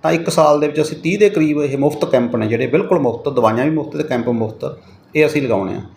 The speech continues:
ਤੀਸਰਾ, ਅਸੀਂ ਵਾਤਾਵਰਣ ਪ੍ਰਤੀ ਅਵੇਅਰ ਕਰਦੇ ਹਾਂ। ਅਸੀਂ ਪੰਜਾਬ ਦੇ ਸਾਰੇ ਬੱਚਿਆਂ ਦੇ ਹੱਥੀਂ ਹਰ ਸਾਲ ਆਹ ਮੌਸਮ ਦੇ ਵਿੱਚ,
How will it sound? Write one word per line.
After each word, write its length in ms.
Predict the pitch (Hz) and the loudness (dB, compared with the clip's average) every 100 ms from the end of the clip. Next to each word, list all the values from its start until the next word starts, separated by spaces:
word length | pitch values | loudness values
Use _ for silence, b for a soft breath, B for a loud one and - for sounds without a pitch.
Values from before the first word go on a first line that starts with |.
| _ - | _ -2
ਤੀਸਰਾ, 300 | 185 202 208 | 0 4 2
ਅਸੀਂ 160 | 220 | 2
ਵਾਤਾਵਰਣ 480 | 160 113 123 131 131 | 2 4 4 2 2
ਪ੍ਰਤੀ 460 | 139 139 156 147 143 | 0 -2 -2 -2 0
ਅਵੇਅਰ 240 | 131 165 | 2 2
ਕਰਦੇ 320 | 165 143 139 | 2 0 2
ਹਾਂ। 160 | 147 147 | 0 0
ਅਸੀਂ 140 | 147 | -2
ਪੰਜਾਬ 520 | 160 135 123 127 131 139 | 0 4 6 6 4 2
ਦੇ 160 | 160 | 0
ਸਾਰੇ 420 | 160 123 127 170 | 2 4 4 2
ਬੱਚਿਆਂ 400 | 160 120 - 135 | -2 -4 -2 -2
ਦੇ 100 | 135 | 0
ਹੱਥੀਂ 360 | 120 - - 147 | -2 -4 -4 -2
ਹਰ 180 | 143 156 | 0 2
ਸਾਲ 260 | 143 117 | 4 4
ਆਹ 220 | 113 131 165 | 4 4 4
ਮੌਸਮ 340 | 131 - 120 | 0 -2 0
ਦੇ 80 | 107 | 0
ਵਿੱਚ, 480 | 110 - 139 160 | -2 -2 0 0